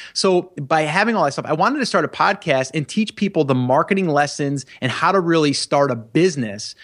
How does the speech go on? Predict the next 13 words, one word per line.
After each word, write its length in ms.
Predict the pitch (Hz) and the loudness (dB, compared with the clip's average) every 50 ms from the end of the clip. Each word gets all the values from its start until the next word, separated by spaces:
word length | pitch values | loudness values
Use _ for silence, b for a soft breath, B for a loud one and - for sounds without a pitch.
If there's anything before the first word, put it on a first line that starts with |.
| B B B | B B B
okay? 420 | 131 - - 135 131 131 131 131 131 B B B B - - | -6 -2 0 2 2 2 0 0 -4 B B B B -4 0
Um, 380 | 147 135 127 127 123 117 - _ - | 2 2 2 2 0 -2 -6 _ -6
not 340 | 165 165 160 185 214 233 - | -2 0 2 2 2 0 0
just 160 | 302 240 - | -2 -4 -2
from 240 | - 175 135 131 127 | -2 -2 -2 -2 -4
scratch, 460 | - - - 180 175 175 135 123 - | -6 -4 0 2 2 2 2 0 -4
but 100 | - - | -8 -6
just 140 | 165 147 - | -6 -6 -2
how 160 | - 175 196 | 0 2 4
to 180 | 190 160 143 - - - - | 4 2 0 -4 -12 -12 -2
take 180 | - 185 190 | 2 2 4
a 60 | - | 2
business 420 | 143 120 151 151 156 143 147 131 | 2 2 2 2 2 2 -2 -6